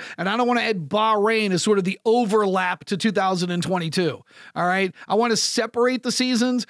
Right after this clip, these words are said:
I wanna have a fresh page. I wanna have a fresh start.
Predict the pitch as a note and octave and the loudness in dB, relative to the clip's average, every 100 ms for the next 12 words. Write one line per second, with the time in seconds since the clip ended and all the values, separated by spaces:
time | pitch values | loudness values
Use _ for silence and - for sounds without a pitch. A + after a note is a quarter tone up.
0 | - - G3 G3+ F#3 E3+ - A3+ A3 - | -8 -4 -2 0 0 -2 -2 -2 -2 -4
1 | G#3 A3+ B3 B3+ G#3+ - - - G3+ G#3 | -4 -2 0 -2 -4 -8 -8 -6 -2 -2
2 | F3+ D#3+ A3 A3 - - G#3 A#3 B3 | -2 -2 -2 0 -2 -2 0 0 0